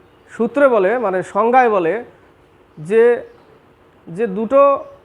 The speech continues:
উপরে যে দুটো গ্রহের মধ্যে আকর্ষণ বল, সেটা হচ্ছে ওই দুটো গ্রহের ভরের গুণফলের সমানুপাতি, তাই না? ভরের গুণফলের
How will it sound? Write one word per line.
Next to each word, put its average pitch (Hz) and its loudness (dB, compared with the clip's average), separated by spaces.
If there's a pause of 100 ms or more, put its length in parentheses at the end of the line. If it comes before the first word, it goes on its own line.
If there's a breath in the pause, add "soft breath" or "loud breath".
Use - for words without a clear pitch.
(440)
উপরে 254 -2
যে 247 -2
দুটো 233 -4
গ্রহের 220 0
মধ্যে 247 -2
আকর্ষণ 233 -4
বল, 170 -4 (560)
সেটা 226 0
হচ্ছে 240 -4
ওই 247 0
দুটো 226 -4
গ্রহের 240 0 (640)
ভরের 226 0
গুণফলের 226 -4
সমানুপাতি, 226 -4 (200)
তাই 226 -2
না? 254 0 (140)
ভরের 190 -4
গুণফলের 226 -2